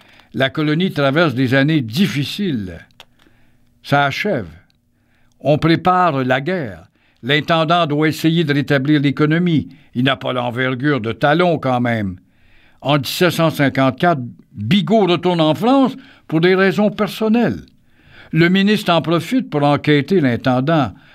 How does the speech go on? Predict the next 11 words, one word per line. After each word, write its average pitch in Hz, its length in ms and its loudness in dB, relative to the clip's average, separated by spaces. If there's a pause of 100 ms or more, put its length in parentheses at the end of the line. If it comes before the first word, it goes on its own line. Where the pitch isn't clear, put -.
accusé 143 560 -2
par 127 280 -2
des 107 180 -6
délateurs 147 760 -2 (360)
d'être 135 300 -2
à 117 80 -4
la 113 160 -2
tête 165 300 -2
d'un 123 180 -2
réseau 143 400 0
de 98 280 -4